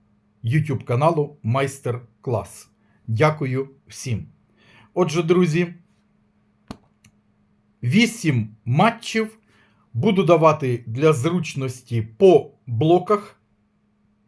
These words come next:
де переможець чергового матчу виходить на переможця слідом йдучого матчу, названого мною. Отже,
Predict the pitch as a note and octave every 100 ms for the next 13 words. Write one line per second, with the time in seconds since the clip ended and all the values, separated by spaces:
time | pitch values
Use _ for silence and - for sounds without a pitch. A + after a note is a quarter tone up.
0 | _ _ _ A2+ G#2 D#3+ C3 - - F3
1 | F3+ F#3 D3+ D3 - - _ _ _ _
2 | _ _ _ _ _ _ _ _ - D#3+
3 | D3 D#3+ B2 A2+ G#2 F#2+ - _ _ _
4 | _ _ B2 F#3 A#3 - A#3+ A#3 - -
5 | A2+ D3 E3+ G3 A3 A3 - - A#2+ -
6 | C#3+ C#3 C#3+ F#3 - - F#3 F#3 - _
7 | _ _ _ _ _ - - E3 D#3+ E3
8 | D#3+ - C3 A#2 E3 - D3 C#3+ D3 -
9 | _ B2 B2+ G#2+ - - - _ A#2+ D3+
10 | B2+ C3+ C3 B2 A#2+ - B2 C3 A#2 E2+
11 | D2 _ _ _ _ _ _ _ - F3+
12 | D3 F3 D3+